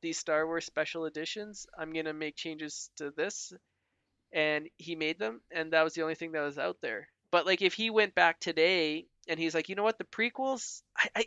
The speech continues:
I'm just, I wanna add something. I wanna change something." And he went in and he's like, "Okay, I'm gonna change this, do this, da, da, da, da." If you only have the streaming copy, that's the only version you can watch from then on out.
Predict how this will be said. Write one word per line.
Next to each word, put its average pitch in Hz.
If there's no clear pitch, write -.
I'm 220
just, -
I 196
wanna 233
add 196
something. -
I 165
wanna 226
change 202
something." -
And 185
he 214
went 214
in 226
and 180
he's 185
like, 160
"Okay, 165
I'm 156
gonna 151
change 165
this, 170
do 151
this, 156
da, 151
da, -
da, 147
da." 160
If 185
you 185
only 202
have 185
the 160
streaming 190
copy, 143
that's 160
the 175
only 165
version 151
you 151
can 156
watch 156
from 160
then 147
on 123
out. 151